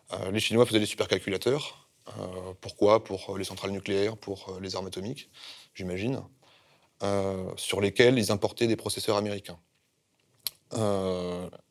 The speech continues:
les Américains, euh, de peur que ça se développe un peu trop, ont imposé un embargo sur l'impor-, l'importation de processeurs de, de haute performance.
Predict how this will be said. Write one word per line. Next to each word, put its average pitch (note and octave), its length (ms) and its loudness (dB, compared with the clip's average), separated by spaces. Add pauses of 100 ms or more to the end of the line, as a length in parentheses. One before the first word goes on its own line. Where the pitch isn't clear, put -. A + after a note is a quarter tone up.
les G#2 160 2
Américains, A2 600 6
euh, F2 380 -12
de G#2 120 -8
peur A2 220 0
que - 60 -10
ça G2 100 -6
se F#2+ 40 -6
développe G2+ 260 0
un G2 60 -4
peu F#2+ 120 -8
trop, D#3+ 360 10
ont A2 120 6
imposé G#2+ 280 4
un A2 100 4
embargo G#2 380 4
sur A2+ 160 -2
l'impor-, G2+ 320 2
l'importation A2+ 540 2
de A#2+ 60 0
processeurs A2 520 -2
de, F#2 760 -4
de F#2 100 -4
haute G2+ 140 0
performance. F#2 580 -8